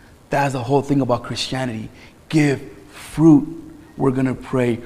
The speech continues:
We're gonna stand up. We're gonna sing a song. And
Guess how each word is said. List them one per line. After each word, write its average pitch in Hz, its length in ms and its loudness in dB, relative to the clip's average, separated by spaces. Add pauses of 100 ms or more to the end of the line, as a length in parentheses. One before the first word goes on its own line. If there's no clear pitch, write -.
(180)
We're 131 100 2
gonna 131 220 0
stand 123 320 0
up. 123 420 -2
We're 139 140 0
gonna 135 180 2
sing 127 300 -2
a 117 40 -4
song. 120 520 -2 (320)
And 127 360 -2